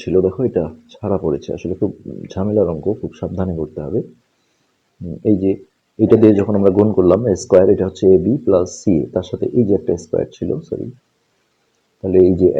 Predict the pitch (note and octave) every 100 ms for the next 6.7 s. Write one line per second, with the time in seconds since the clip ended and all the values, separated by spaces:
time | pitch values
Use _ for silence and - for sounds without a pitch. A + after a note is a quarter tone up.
0 | F#2 - - G2 - F#2 E2 G#2 C#3 D3+
1 | - F#2+ D#2+ - - E2 E2+ E2+ F2+ F2+
2 | F2 F2 F2 G#2 E3+ F#3+ _ _ G2+ F2+
3 | A#2+ D#3+ _ _ _ F2+ C#2 - - -
4 | - _ _ _ _ _ _ - F2 F2
5 | F2 A2+ A2 G2+ - G#2+ G#2 G#2 G2 F2+
6 | G2+ A2 F#2+ - F#2+ E2+ D3